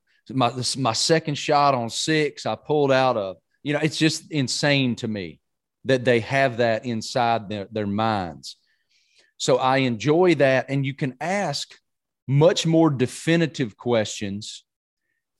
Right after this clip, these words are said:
post round. Pre round, most guys, like, uh, one of my colleagues walked over to me on Sunday morning. He was following Jordan Spieth in one of the, um,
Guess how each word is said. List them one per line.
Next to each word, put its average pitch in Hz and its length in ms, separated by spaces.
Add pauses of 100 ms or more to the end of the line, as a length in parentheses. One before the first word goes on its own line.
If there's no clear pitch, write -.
(120)
post 120 340
round. 90 440 (1080)
Pre 196 480
round, 151 520
most 139 340
guys, 139 300
like, 135 180 (240)
uh, 131 120
one 143 360
of 156 80
my 135 160
colleagues 113 800 (720)
walked 127 300
over 135 220
to 120 60
me 120 220
on 107 160
Sunday 123 480
morning. 104 480
He 139 180
was 127 160
following 123 560
Jordan 113 380
Spieth 107 600
in 107 240
one 117 200
of 95 140
the, 104 340
um, 92 500